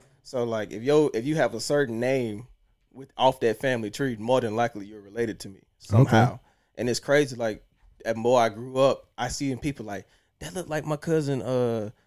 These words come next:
Speaker 1: such and such," or "That look like, uh, that look like Uncle Johnny." I'm like, "Wait a minute." I'm like, "Hey, man, who your peoples?" And they started telling me, and I bring that back to my mom, my grandma. I was like, "Oh, yeah, that's such and such son and daughter, niece, uh, cousin, whatever."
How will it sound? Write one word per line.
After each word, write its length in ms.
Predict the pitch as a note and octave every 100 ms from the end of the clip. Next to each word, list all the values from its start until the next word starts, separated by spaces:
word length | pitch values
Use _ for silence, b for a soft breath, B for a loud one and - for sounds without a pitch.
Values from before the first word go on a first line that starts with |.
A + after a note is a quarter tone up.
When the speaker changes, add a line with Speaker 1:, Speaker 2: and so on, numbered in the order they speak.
| _ _
Speaker 1:
such 240 | - F3+
and 80 | D3
such," 300 | C3 C3+ A2
or 40 | B2+
"That 80 | D3
look 180 | D3+ C3+
like, 160 | B2+
uh, 220 | C3+ C3+ B2+
that 120 | D3
look 80 | D3
like 100 | C#3
Uncle 180 | D#3 C#3
Johnny." 400 | C#3 E3+ E3 B2 - _ _ _
I'm 60 | _
like, 60 | D#4+
"Wait 140 | A#3+
a 20 |
minute." 220 | G#2+ F#2 - _ _ -
I'm 80 |
like, 120 | G#3+ -
"Hey, 140 | A3
man, 320 | E3 F#3 G#3 - _
who 120 | F4+
your 140 | G#4
peoples?" 460 | F3+ F3 C3+ - _ _ _ _ _ _ B2+
And 160 | C3
they 80 | C3+
started 260 | C#3 G#2+ G#2
telling 240 | E3 D#3
me, 40 |
and 60 | A#2+
I 60 | B2
bring 220 | B2 B2
that 140 | A#2
back 160 | A2 A2
to 80 | A#2
my 140 | G#2+
mom, 280 | G#2 B2 B2
my 140 | G#2
grandma. 300 | F#2+ C#3 D3+
I 20 | B2
was 80 |
like, 140 | C#3 - B _
"Oh, 200 | - C4
yeah, 220 | C#4 C#4
that's 180 | C4+ C4+
such 220 | - C#4+
and 80 | C#4
such 260 | - C4+ B3+
son 420 | - C4+ C4+ B3+
and 200 | A3+ A3
daughter, 320 | A#3+ B3 A#3+
niece, 400 | A3+ B3 A3+ -
uh, 160 | F#3 G3+
cousin, 320 | B3 A#3+ G#3
whatever." 400 | G#3+ A3 G3+ A2